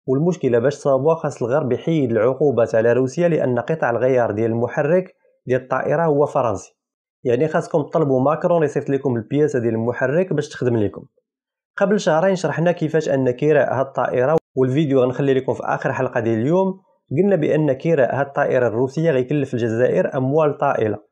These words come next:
كان بإمكانها تشري بهم طائرات كنادير، وفي الآخر هاد الطائرة الروسية ما نفعاتهم بتا شي حاجة. أنا بعدا ما فهمت كيفاش أن الجزائر كتقبل على راسها أنها تكري طائرة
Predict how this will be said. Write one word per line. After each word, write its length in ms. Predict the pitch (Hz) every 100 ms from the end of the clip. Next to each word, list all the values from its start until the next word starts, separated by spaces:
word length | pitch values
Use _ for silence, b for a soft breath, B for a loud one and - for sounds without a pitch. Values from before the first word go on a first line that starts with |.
| _ _
كان 220 | 185 190
بإمكانها 520 | 156 147 151 147 160 170
تشري 260 | - 143
بهم 320 | 123 127 160
طائرات 480 | 160 139 - 127 135
كنادير، 560 | - 120 117 117 175 170 b b b -
وفي 160 | 147 170
الآخر 380 | 160 151 170
هاد 120 | 156 135
الطائرة 380 | 143 139 139
الروسية 420 | 135 131 127 151 165
ما 100 | 160
نفعاتهم 480 | - 113 123 175
بتا 160 | 139 -
شي 140 | 143
حاجة. 300 | 131 117 90 - _ _ _ _ _ -
أنا 160 | 190
بعدا 280 | 185 131 147
ما 120 | 170
فهمت 280 | 165 170 190
كيفاش 380 | - 160 151 147
أن 140 | 147
الجزائر 560 | 147 127 135 139 123 180
كتقبل 460 | 180 147 - 139 127
على 200 | 113 123
راسها 360 | 135 131 -
أنها 200 | 117 113
تكري 300 | 107 - 151
طائرة 640 | 147 123 117 120 139 175